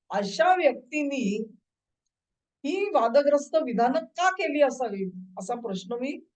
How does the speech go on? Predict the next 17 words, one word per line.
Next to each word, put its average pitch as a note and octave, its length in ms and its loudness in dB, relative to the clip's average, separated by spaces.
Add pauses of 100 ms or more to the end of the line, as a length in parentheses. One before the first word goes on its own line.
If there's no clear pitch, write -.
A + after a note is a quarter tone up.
(140)
त्या C#4+ 100 0
पहिल्या A3 440 0
विधानाच्या B3+ 520 -2
वेळेला A3 240 -2
विचारला F#3+ 420 -4
होता. D#3+ 220 -12 (340)
पहिलं G#3+ 260 -2
विधान B3 380 -4
तुम्ही B3+ 160 -6
कदाचित B3 440 -4
विसरला C#4+ 500 0
असाल C4 220 -4 (540)
म्हणून B3+ 280 -4
तुम्हाला C4 260 -2
स्मरण B3 440 0
करून D4 240 -4
देते. G3+ 300 -4